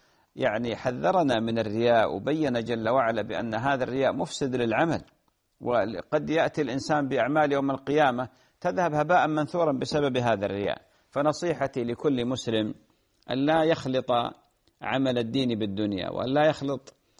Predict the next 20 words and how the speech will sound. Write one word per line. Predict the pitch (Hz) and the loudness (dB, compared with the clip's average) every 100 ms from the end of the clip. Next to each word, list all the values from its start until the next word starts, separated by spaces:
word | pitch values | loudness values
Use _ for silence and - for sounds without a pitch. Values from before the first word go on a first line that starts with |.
| _ | _
مثل | 151 147 135 | -4 0 2
هذه | 139 127 127 | 2 2 2
الأشياء | 107 120 - 139 127 - - _ _ - | 0 0 0 2 2 -2 -14 _ _ -4
بما | 135 135 | 0 0
يتقرب | 127 131 - 135 131 113 | 0 -2 0 0 0 0
به | 120 120 | -2 0
إلى | 101 117 | 0 0
الله | 113 117 107 | 2 0 0
عز | 98 98 101 | -2 -2 -2
وجل، | 107 107 117 92 - _ - | 0 2 0 0 -10 _ -8
وأن | 127 160 | -4 -2
يحرص | 160 147 123 | 0 -2 0
على | 117 127 | 0 2
إخفاء | 110 - 147 104 | 0 0 0 0
عمله | 110 127 131 127 123 | 0 0 0 0 -2
ما | 131 | -4
استطاع | 127 131 131 127 110 | -4 -4 0 0 0
إلى | 95 120 | 0 0
ذلك | 113 123 117 113 120 117 | 2 2 2 0 -2 -4
سبيلا. | - 139 98 60 - | 0 0 0 -4 -10